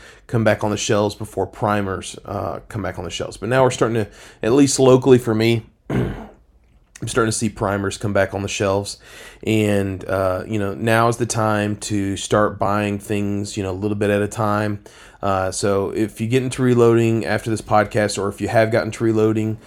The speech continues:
uh, and you're just listening to this podcast to see if there's anything that,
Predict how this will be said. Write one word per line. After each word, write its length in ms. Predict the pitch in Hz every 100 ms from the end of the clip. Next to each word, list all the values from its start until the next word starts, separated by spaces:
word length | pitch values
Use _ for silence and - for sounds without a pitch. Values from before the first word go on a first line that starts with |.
| - - -
uh, 280 | 95 95 92
and 100 | 107
you're 100 | 101
just 180 | 101
listening 280 | 117 - 107
to 60 | 104
this 80 | -
podcast 600 | 101 98 113 98 98 -
to 80 |
see 220 | - 110 101
if 100 | 101
there's 240 | 95 -
anything 800 | 104 110 104 - 101 101 95 95 - - - -
that, 560 | 92 104 101 98 -